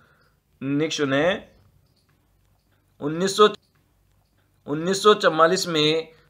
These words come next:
जयपुर प्रजामंडल के अधिवेशन की अध्यक्षता की, तो इसका करेक्ट आंसर है ऑप्शन नंबर थ्री, जानकी देवी बजाज ने की थी जयपुर प्रजामंडल के अधिवेशन की अध्यक्षता। नेक्स्ट है,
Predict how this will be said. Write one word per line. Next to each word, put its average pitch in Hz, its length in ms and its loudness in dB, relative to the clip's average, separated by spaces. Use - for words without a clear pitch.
जयपुर 160 480 6
प्रजामंडल 175 640 4
के 190 160 2
अधिवेशन 170 580 2
की 208 140 -2
अध्यक्षता 170 500 2
की, 131 500 -4
तो 135 60 -4
इसका 143 240 2
करेक्ट 151 200 2
आंसर 165 280 2
है 143 420 6
ऑप्शन 147 320 4
नंबर 156 180 2
थ्री, 139 600 -4
जानकी 147 540 2
देवी 160 260 0
बजाज 151 340 2
ने 160 120 -4
की 143 200 -2
थी 147 460 -2
जयपुर 156 440 -2
प्रजामंडल 156 540 0
के 160 120 0
अधिवेशन 147 480 -2
की 208 200 -4
अध्यक्षता। 143 1120 2
नेक्स्ट 147 520 -4
है, 170 500 0